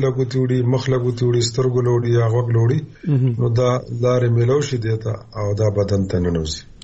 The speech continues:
Speaker 2: صحیح.
Speaker 1: کله چې دې بدن ته ننوځي،
Speaker 2: او.
Speaker 1: نو دې تقریباً څوارلس ورځو پورې انسان ته پته نه وي.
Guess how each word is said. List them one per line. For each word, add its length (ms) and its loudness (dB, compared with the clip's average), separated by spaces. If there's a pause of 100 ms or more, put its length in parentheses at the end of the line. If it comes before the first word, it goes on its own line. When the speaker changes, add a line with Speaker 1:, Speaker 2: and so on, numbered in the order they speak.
(140)
Speaker 2:
صحیح. 400 0 (960)
Speaker 1:
کله 200 2
چې 120 0
دې 160 0
بدن 380 0
ته 120 0
ننوځي، 480 0 (360)
Speaker 2:
او. 320 2 (140)
Speaker 1:
نو 240 0
دې 260 -2
تقریباً 580 0 (1300)
څوارلس 400 2
ورځو 320 0
پورې 280 0
انسان 400 0
ته 100 -2
پته 320 -2
نه 120 -4
وي. 100 -12